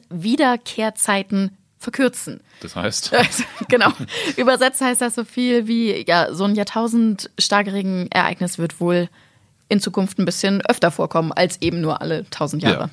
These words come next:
Speaker 2: genau. Und übrigens, wenn ihr aus Braunschweig kommt und noch Fotos von der Überflutung von damals habt, ist ja jetzt schon ein paar Tage her, schickt sie bitte an die Stadt Braunschweig. Die kann die noch ganz gut gebrauchen,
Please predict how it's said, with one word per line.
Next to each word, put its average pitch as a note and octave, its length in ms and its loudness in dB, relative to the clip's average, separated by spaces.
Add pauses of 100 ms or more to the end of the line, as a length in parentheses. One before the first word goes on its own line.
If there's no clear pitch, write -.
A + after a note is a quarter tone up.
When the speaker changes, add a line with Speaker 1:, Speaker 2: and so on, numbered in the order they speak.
(140)
Speaker 2:
genau. F2 240 -2
Und - 340 -4
übrigens, G3 560 2
wenn E3+ 300 2
ihr D3+ 260 2
aus B2+ 140 2
Braunschweig C#3+ 540 2
kommt D#3+ 340 0
und - 240 -2
noch B2 180 2
Fotos C#3 400 0
von G2 160 2
der F#2+ 140 4
Überflutung F#2 600 0
von F2 180 -2
damals F2+ 340 0
habt, G2 160 0
ist F2+ 140 -6
ja F2+ 60 -8
jetzt E2+ 100 -8
schon E2 140 -6
ein D#2 40 -6
paar E2+ 160 -6
Tage F2+ 240 0
her, G2+ 240 2 (340)
schickt C3 280 0
sie B2 80 2
bitte A2 260 2
an G2 120 -2
die F#2+ 100 0
Stadt - 280 -2
Braunschweig. A2+ 720 2
Die G2+ 80 -4
kann A2 180 0
die G2+ 80 2
noch F#2 160 0
ganz F#2 180 -4
gut A#2 160 -6
gebrauchen, G2+ 640 2